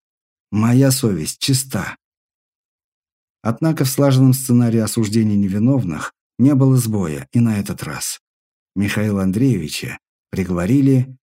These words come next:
к двадцати годам лагерей. Как только закончилось судебное заседание, довольные Викторов и Кононенко поздравили себя с удачей.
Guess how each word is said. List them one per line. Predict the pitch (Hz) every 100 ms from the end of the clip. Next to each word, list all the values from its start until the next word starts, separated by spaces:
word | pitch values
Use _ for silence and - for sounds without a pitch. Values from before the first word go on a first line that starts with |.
| _ _ -
к | 110
двадцати | 107 107 - 98 90 135
годам | 131 98 110 110 110 _
лагерей. | 104 98 90 80 65 - _ _ _ _ _ _ _ _ _ _ _ _ _ _ -
Как | 95
только | - 101 101
закончилось | 98 101 104 101 95 92
судебное | 104 101 95 101
заседание, | 92 92 107 123 117 78 - - _ _ _ _
довольные | 92 107 156 143 139
Викторов | 110 120 117 107 101 -
и | 120
Кононенко | 98 92 95 143 139 131 131 - - _ -
поздравили | 87 - 101 123 135 127
себя | - 98 101
с | -
удачей. | 98 78 - 67 65